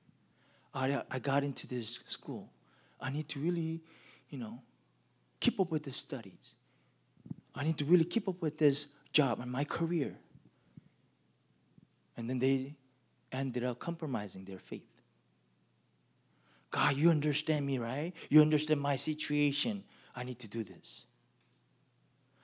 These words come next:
I don't have time. I'm kinda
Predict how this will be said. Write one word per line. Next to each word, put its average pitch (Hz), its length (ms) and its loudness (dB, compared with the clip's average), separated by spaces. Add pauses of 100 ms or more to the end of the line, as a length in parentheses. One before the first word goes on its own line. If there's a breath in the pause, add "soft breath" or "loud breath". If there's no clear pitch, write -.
(160 soft breath)
I 117 80 -6
don't 135 100 -4
have 123 140 -8
time. 98 340 -10 (2250 loud breath)
I'm 156 140 -6
kinda 180 380 6